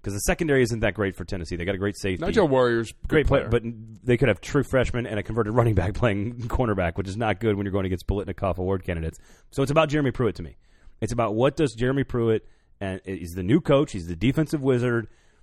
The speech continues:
Speaker 1: he's a ten-point underdog against the Heisman Trophy caliber
Speaker 2: Kind of
Speaker 1: quarterback.
Speaker 2: good spot. Low pre-, I mean,
Speaker 1: Not
Speaker 2: there's
Speaker 1: a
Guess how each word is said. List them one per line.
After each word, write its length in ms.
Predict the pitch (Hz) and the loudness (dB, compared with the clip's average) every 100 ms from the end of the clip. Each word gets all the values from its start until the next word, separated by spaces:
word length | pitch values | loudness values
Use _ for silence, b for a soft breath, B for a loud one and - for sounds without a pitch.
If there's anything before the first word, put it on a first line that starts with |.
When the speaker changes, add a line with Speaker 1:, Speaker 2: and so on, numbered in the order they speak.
| _ | _
Speaker 1:
he's 160 | 95 95 | -8 -4
a 40 | |
ten-point 440 | - 135 135 156 135 | 0 2 2 -2 -2
underdog 400 | 131 131 123 95 | 2 4 4 2
against 240 | 101 - | -4 -4
the 60 | 85 | -4
Heisman 360 | 90 127 131 | 2 4 2
Trophy 240 | 127 120 120 | -2 -4 0
caliber 320 | 120 120 107 | 0 0 -2
Speaker 2:
Kind 140 | 113 | 0
of 40 | 113 | 2
Speaker 1:
quarterback. 200 | 117 110 | 4 6
Speaker 2:
good 140 | 185 | 6
spot. 440 | - - 151 98 - | 4 4 4 4 0
Low 140 | 143 | -2
pre-, 220 | 143 151 | 2 0
I 60 | - | 0
mean, 260 | 143 143 | -2 -4
Speaker 1:
Not 0 | |
Speaker 2:
there's 40 | |
Speaker 1:
a 20 | - | -4